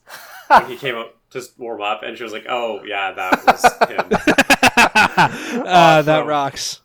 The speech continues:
Speaker 1: Awesome.
Speaker 3: Um, yeah, I, uh, I, I've heard stories about that summer too, but I can't repeat them. <laughs> Um,
Speaker 2: Yeah.
Speaker 3: uh, so this leads us to, uh, one of the, one of my favorite entries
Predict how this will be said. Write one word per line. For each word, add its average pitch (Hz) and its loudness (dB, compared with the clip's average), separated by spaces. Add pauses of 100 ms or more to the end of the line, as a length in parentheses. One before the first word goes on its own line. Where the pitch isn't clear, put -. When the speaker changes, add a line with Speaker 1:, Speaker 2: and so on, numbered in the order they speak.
(120)
Speaker 1:
Awesome. 123 -4
Speaker 3:
Um, 151 -4 (500)
yeah, 165 0 (420)
I, 185 2
uh, 185 4 (320)
I, 165 0
I've 160 0
heard 170 -2
stories 147 -2
about 139 -2
that 131 -4
summer 131 -4
too, 131 -8
but 117 -10
I 113 -10
can't 110 -14
repeat - -16
them. - -12
<laughs> 277 -4
Um, 208 2
Speaker 2:
Yeah. 302 -12 (480)
Speaker 3:
uh, 175 4
so 208 4
this 180 0
leads 190 -2
us 185 0
to, 175 0
uh, 139 -2
one 147 2
of 156 -2
the, 160 0
one 208 2
of 320 0
my 190 2
favorite 143 -4
entries 131 -8